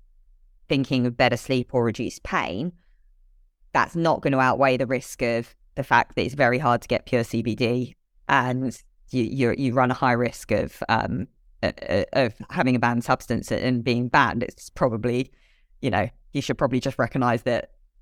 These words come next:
based on the evidence we currently have, it is, seems to be more likely that it's a placebo effect based on current evidence. That may change over time as we get more studies, et cetera, et cetera. But,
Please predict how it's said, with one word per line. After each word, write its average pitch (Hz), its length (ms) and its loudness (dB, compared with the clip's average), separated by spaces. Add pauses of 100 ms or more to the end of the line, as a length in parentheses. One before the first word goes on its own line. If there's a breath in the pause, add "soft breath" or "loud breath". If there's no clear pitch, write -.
(140)
based 170 280 2
on 156 60 -2
the 147 100 2
evidence 131 340 0
we 135 80 -6
currently 135 420 0
have, 123 360 0
it - 220 -4
is, 117 100 -2
seems 131 480 -2
to 139 100 -6
be 127 160 0
more 123 200 2
likely 120 360 2
that 120 140 0
it's - 160 -8
a 101 60 0
placebo 123 420 -4
effect - 340 -2
based 151 240 2
on 123 100 -2
current 120 300 0
evidence. - 360 -6
That - 160 -4
may 117 120 0
change 123 280 -4
over - 140 -8
time 156 240 2
as 127 100 -6
we - 60 -10
get - 140 -4
more 113 120 -6
studies, - 360 -2
et - 120 -10
cetera, - 280 -8
et - 60 -18
cetera. - 380 -4
But, 131 280 0